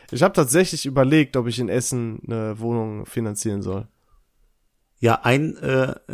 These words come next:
Speaker 2: ja, ein Viertel von Essen fällt ja schon raus, ne? Wenn man ganz logisch denkt. We-, also wenn man einfach überleben will, dann sollte man nicht in den Norden ziehen.
Speaker 1: Altenessen, Altendorf, sowas muss raus.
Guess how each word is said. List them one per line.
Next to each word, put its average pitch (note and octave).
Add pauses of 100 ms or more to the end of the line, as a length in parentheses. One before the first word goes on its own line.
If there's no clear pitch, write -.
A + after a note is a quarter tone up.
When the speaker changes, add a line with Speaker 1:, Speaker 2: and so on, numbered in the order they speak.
(120)
Speaker 2:
ja, G#2
ein A#2+
Viertel D#3
von C3
Essen C3+
fällt A#2+
ja A#2
schon G#2
raus, D#2+
ne? G#2+
Wenn F#2
man F#2
ganz F#2
logisch F2
denkt. C#2+ (340)
We-, A#2
also G#2+
wenn A2+
man A#2
einfach A2+
überleben F#2
will, E2
dann E2
sollte F#2+
man F#2
nicht F#2+
in F#2+
den E2+
Norden G#2+
ziehen. D#3+
Speaker 1:
Altenessen, B2
Altendorf, A#2
sowas A2
muss -
raus. -